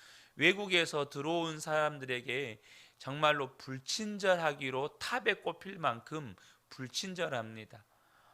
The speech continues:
어, 유대인들이 운영하는 식당에는요, 절대 이방인들의 음식을 가지고 들어갈 수가 없기 때문에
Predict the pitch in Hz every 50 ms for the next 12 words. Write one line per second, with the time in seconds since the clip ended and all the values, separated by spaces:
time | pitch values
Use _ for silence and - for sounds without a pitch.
0 | - - - _ _ - - 113 120 143 156 202 202 196 190 190 170 165 165 175
1 | 170 143 139 147 165 180 175 170 165 160 151 147 147 - - 170 _ - 180 180
2 | 180 170 156 143 131 127 120 110 104 104 110 117 113 107 - - - 139 165 170
3 | - - - 180 170 165 156 170 202 196 202 180 175 175 165 160 151 143 139 143
4 | 135 135 151 160 151 - 143 139 131 123 120 104 107 117 127 127 120 - 131 123
5 | 127 131 123 117 - - 117 - 117 110 110 - - 120 113 - 120 117 117 120
6 | 120 117 107 104 107 113 117 110 110